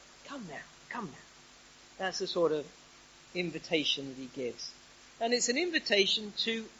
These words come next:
reason with God, to engage our mind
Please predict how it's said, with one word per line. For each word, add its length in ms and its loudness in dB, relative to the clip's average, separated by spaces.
reason 840 -2
with 380 6
God, 320 8
to 180 -2
engage 760 0
our 200 4
mind 560 0